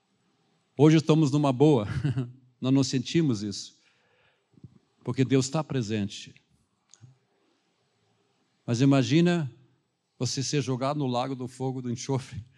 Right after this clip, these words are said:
separado de Deus, longe de Deus, separado de Deus, o sofrimento que so-, que, que há. Deus ainda tem vida hoje,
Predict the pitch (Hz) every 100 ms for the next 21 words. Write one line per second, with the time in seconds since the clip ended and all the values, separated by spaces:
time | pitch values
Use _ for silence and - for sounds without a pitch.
0 | _ - - 127 135 131 123 113 135 120
1 | 131 143 120 120 139 131 131 117 107 131
2 | 127 117 127 135 117 - _ _ _ -
3 | _ _ _ _ _ - - 131 - 127
4 | 147 180 143 127 - 123 127 - - 120
5 | - 131 135 117 - _ _ _ _ _
6 | _ _ _ _ _ _ _ _ _ _
7 | _ _ _ _ _ _ _ _ _ _
8 | _ - _ - 117 143 120 139 139 135
9 | 139 123 123 156 113 110 113 98